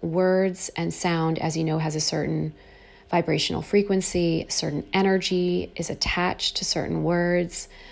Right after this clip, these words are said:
And that is why we have this tremendous ability to heal and to shift things in a positive direction, not only for ourselves, but for the highest good of all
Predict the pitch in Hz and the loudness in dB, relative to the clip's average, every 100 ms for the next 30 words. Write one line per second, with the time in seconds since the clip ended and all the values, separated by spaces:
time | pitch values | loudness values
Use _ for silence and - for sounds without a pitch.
0 | - - - - 196 190 196 226 190 165 | -20 -20 -10 0 4 6 6 4 2 0
1 | 165 170 170 170 165 165 - - - - | 2 2 4 2 2 0 -4 -14 -20 -4
2 | 180 160 202 226 180 - - 165 156 156 | -2 0 -2 -2 -2 -4 -2 0 0 0
3 | 151 151 - 156 170 165 160 - 160 151 | -2 -4 -6 -6 -2 -2 0 0 0 -2
4 | 151 - - - 156 147 147 151 - - | -6 -6 -6 -2 0 0 -2 -6 -14 -20
5 | - - - 262 185 156 175 - - 170 | -20 -20 0 4 6 4 0 -2 -4 -2
6 | 165 - 170 - 175 165 - - - - | -2 0 0 2 0 -2 -8 -8 -8 -20
7 | - - - - 170 165 165 160 156 160 | -20 -20 -8 0 0 2 0 0 0 0
8 | 151 156 151 147 - 156 156 185 - - | -2 0 0 0 -2 -2 -2 -4 -8 -20
9 | - - - - - - _ _ - 196 | -20 -20 -20 -20 -20 -20 _ _ 4 6
10 | 185 175 165 - - - 151 156 202 - | 6 4 2 0 -2 -2 -2 -2 -4 -8
11 | - 160 156 - - 160 151 135 - - | -4 -2 -2 -4 -4 -2 0 -2 -8 -20
12 | _ - - 170 165 - 156 151 147 143 | _ -8 -2 0 0 0 0 0 -2 -2